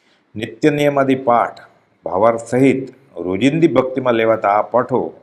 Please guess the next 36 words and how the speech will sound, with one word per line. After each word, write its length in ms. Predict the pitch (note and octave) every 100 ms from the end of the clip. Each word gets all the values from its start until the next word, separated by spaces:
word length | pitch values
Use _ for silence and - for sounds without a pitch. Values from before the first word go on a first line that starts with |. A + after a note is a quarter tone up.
| _ _ _ _ -
જો 80 | G2
સમજીને 560 | - F2 E2 G2+ D3 D3
કરવામાં 420 | A#2 A2 G#2 G2
આવે 240 | B2+ A2+
તો 120 | - F2+
સોનામાં 480 | - G2+ G2+ G2+ -
સુગંધ. 300 | F2 F2 - _ _ _ _ _ _ _ _
અહીં 120 | G#2+ F#2+
ગદ્ય 320 | G2+ A#2 C3 D#3
પદ્ય 340 | C3 B2 B2
રત્નાઓના 500 | A2+ - B2 A#2+ A2 -
અર્થ 220 | C3 C#3+
આપેલ 280 | B2+ G2 E2+
છે, 140 | D#2 D2+ - - _
જે 140 | - F#2
જાણ્યા 480 | - E2+ G#2+ D#3 B2+
હોય 260 | D#2+ C#2+ - _ _ _ _ _
તો 40 | -
ભક્તિ 380 | - F2+ - E3
કરતી 320 | E3 C#3 C3+ A2+
વેળા 220 | G#2+ G2
ઉત્સાહ 320 | F#2+ - G#2
જળવાઈ 420 | F2 F2 A2 C3+ G2+
રહે 120 | E2 D#2+ D#2 _ _ _ _ _ _
અને 180 | - F#2+
એનો 160 | F#2+ G2+
વિચાર 340 | F#2 F#2 B2 B2
પણ 200 | B2 G#2
સ્ફુરે, 340 | - C#3+ D3 D#2+ D#2+ - _ _ _ -
જે 100 | B2+
માત્ર 380 | C#3 A2+ G#2+ F2+ E2+ D#2
ગાય 220 | F2+ G#2 A2
જેવાથી 380 | G#2+ G2 G2+ F2
બની 220 | F2+ F#2+
શકે 200 | E2+ -
નહીં. 200 | G#2 G#2